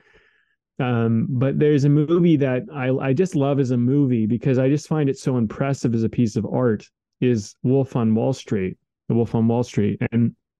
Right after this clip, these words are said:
the reason why I find it so impressive, Martin Scorsese made that movie as a director, as a filmmaker, he brought a vision to it where it has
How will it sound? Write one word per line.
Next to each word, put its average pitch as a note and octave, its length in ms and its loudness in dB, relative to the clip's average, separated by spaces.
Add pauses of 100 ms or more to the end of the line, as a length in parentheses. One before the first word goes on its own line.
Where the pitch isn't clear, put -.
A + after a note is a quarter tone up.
(520)
the D3 120 4
reason F#3+ 260 4
why E3+ 140 2
I - 20 2
find D3+ 300 2
it C#3 100 -4
so D3 360 0
impressive, B2+ 840 -2 (140)
Martin C3+ 240 2
Scorsese B2 840 0 (840)
made D3 460 6
that C#3 340 -2 (200)
movie C#3 400 6
as A2+ 140 2
a A2+ 60 0
director, C3 420 -2
as A2+ 140 0
a G#2+ 60 -4
filmmaker, B2+ 600 0
he A#2+ 120 2
brought C3+ 320 0
a C#3 40 4
vision C3+ 520 2
to B2+ 180 0
it A2 200 -4 (360)
where C#3 300 2
it C#3 80 -4
has F3+ 500 -2